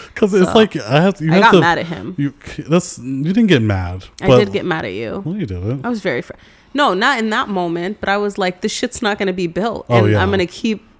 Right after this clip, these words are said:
Speaker 2: living
Speaker 1: Yep.
Speaker 2: on the floor."
Speaker 1: No, that's fair. And because I have to, it's trauma for me.
Speaker 2: Oh my
Speaker 1: So
Speaker 2: gosh.
Speaker 1: I have to, like, mentally prepare to do this shit. Any, any of the stuff, is it hanging up shelves, if it's putting together furniture, I have to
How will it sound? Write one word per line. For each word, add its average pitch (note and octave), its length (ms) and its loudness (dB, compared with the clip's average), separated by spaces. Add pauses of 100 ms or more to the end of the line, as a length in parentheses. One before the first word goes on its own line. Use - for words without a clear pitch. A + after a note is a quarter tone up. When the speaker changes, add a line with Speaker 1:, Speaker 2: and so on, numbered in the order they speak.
(160)
Speaker 2:
living A3 480 4
Speaker 1:
Yep. F3+ 100 -18
Speaker 2:
on G3+ 180 0
the F3 80 -4
floor." - 580 -4
Speaker 1:
No, C#3 300 4
that's C3 260 0
fair. G2 460 0
And A#2+ 260 2
because C#3+ 340 -2
I C#3+ 160 2
have E3+ 260 2
to, C#3+ 360 2 (460)
it's D3 160 2
trauma C3+ 420 0
for - 160 -6
me. E2+ 280 -10 (180)
Speaker 2:
Oh G3+ 60 -10
my D#2+ 160 -14
Speaker 1:
So B2+ 180 0
Speaker 2:
gosh. A#2 100 -4
Speaker 1:
I C3 80 2
have D#3+ 180 2
to, D#3 100 0
like, C3+ 220 0
mentally B2 440 2
prepare F#2+ 720 -4 (440)
to B2+ 120 0
do A2+ 200 0
this G#2 200 -4
shit. - 260 -10
Any, D#3 200 2 (100)
any F3 280 0
of D#3 80 -2
the A#2+ 80 -2
stuff, G#2 320 0
is G#2+ 180 0
it G2+ 120 -4
hanging C3+ 320 0
up C3 100 0
shelves, B2+ 520 -2
if G#2 120 -4
it's G2+ 120 -10
putting C#3 260 -2
together B2+ 260 -2
furniture, A#2+ 640 -6 (480)
I B2 60 0
have B2 160 0
to A#2+ 500 -2